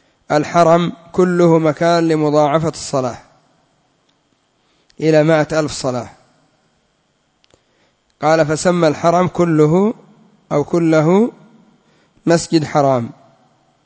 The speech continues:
وفصل بعض أهل العلم قال: "سمى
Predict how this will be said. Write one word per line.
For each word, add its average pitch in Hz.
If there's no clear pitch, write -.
وفصل 196
بعض 170
أهل 160
العلم 139
قال: 180
"سمى 180